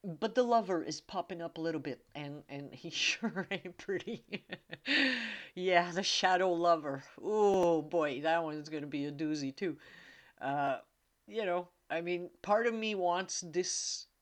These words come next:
Shadow series to be done with, right? To move on to something else.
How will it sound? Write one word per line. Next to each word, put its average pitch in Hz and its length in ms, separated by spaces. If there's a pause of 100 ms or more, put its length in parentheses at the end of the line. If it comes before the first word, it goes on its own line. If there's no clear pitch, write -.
(180)
Shadow 160 760 (280)
series 175 720
to - 160
be 120 200 (120)
done 156 260
with, - 380 (160)
right? 160 340
To 175 100
move 185 280
on 165 220
to 156 120
something 147 400
else. 135 340